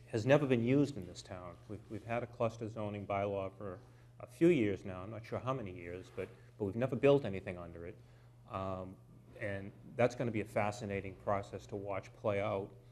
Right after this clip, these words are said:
uh, and hopefully a fruitful one. Um, the concept is, uh, in, in my opinion, great.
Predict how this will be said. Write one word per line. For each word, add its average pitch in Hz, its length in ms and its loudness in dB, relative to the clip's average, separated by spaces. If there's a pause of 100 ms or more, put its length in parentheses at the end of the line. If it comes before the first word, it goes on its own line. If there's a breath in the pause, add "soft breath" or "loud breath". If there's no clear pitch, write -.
(220 loud breath)
uh, 101 280 -8 (160)
and 98 120 -12 (120)
hopefully 131 280 0
a - 20 -4
fruitful 139 400 0
one. 87 240 -10 (200)
Um, 95 280 -14 (400 soft breath)
the 110 60 -2
concept 123 540 -2
is, 104 320 -6 (220)
uh, 98 260 -12 (320)
in, 110 180 -6 (180)
in 104 120 -12
my 101 160 -4
opinion, 98 400 -6
great. 113 400 0